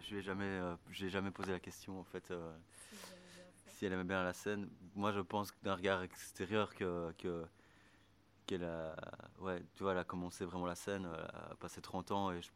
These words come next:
Speaker 1: je, je me demande ce qu'elle a foutu les, les trente, les trente années, euh, précédentes parce que j'ai l'impression que ça lui, ça lui va comme un gant, quoi.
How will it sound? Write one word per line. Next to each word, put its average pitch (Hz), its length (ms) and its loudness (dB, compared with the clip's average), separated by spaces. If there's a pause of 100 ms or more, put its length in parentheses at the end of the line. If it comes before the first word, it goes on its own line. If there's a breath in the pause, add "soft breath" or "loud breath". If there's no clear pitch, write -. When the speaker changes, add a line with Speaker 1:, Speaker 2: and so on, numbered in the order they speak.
(120)
Speaker 1:
je, 92 100 -10
je 87 360 -4
me 92 40 0
demande 92 180 0
ce - 60 -14
qu'elle 92 100 2
a 85 40 2
foutu - 280 -10
les, 85 360 0
les 82 160 -4
trente, 85 340 -4
les 90 80 0
trente 90 260 -2
années, 87 240 2
euh, 82 160 -2 (680 loud breath)
précédentes 101 500 4
parce 95 140 -8
que 92 80 -4
j'ai 90 40 2
l'impression 87 380 0
que 85 60 -6
ça 90 80 2
lui, 82 380 -4 (1200)
ça - 140 -2
lui 90 80 2
va 90 100 6
comme 90 160 4
un 85 140 4
gant, 90 200 2
quoi. 95 220 -4